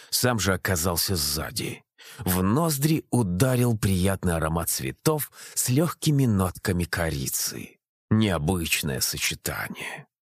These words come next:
«Может, не стоит тыкать в честных людей спицами?» Спокойным голосом проговорил я на ухо. Девушка взбрыкнула, но вырваться не смогла. «Пусти, гад! Я убью тебя!»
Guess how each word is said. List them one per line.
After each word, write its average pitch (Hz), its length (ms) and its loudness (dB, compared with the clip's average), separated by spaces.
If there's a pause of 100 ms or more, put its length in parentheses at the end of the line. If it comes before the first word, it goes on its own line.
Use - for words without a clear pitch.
(460)
«Может, 120 540 0
не 139 160 4
стоит 175 520 0
тыкать 147 340 2
в - 100 -4
честных 156 500 0
людей 143 240 4
спицами?» - 840 -2 (500)
Спокойным 101 720 0
голосом 110 480 0
проговорил 87 580 0
я 80 220 -2
на 76 120 -2
ухо. 73 540 -8 (440)
Девушка 131 640 0
взбрыкнула, 98 1000 2
но 117 260 2
вырваться 98 520 0
не 78 100 0
смогла. 65 640 -6 (520)
«Пусти, 139 500 2
гад! 131 520 0 (300)
Я 180 300 4
убью 196 480 4
тебя!» 107 520 0